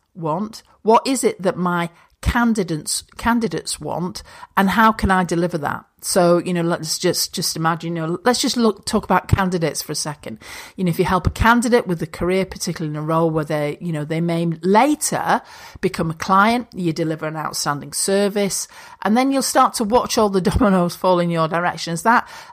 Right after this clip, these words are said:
as that candidate suddenly becomes a, a, a ca-, a client who then is putting business your way.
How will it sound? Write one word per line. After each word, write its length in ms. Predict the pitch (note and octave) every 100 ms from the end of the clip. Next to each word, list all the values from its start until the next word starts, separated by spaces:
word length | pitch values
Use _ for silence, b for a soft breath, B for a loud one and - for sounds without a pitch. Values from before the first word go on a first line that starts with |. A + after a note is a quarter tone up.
| -
as 140 | F#3
that 260 | A3+ - -
candidate 640 | - A#3+ A3+ D#3+ D3 -
suddenly 320 | - G3+ F#3+
becomes 640 | F3+ E3+ - F3+ F3 E3+ - B B
a, 60 | E3+
a, 360 | D#3+ - E3 -
a 60 |
ca-, 340 | - - B3+ -
a 40 | F#3
client 640 | - B3 C4 D3+ C#3+ -
who 140 | - G3
then 180 | F#3+ F3+
is 100 | E3
putting 220 | - D#3+
business 360 | D#3+ E3 D3
your 140 | D#3 C#3
way. 500 | D#3 G#3 G#3 G#3+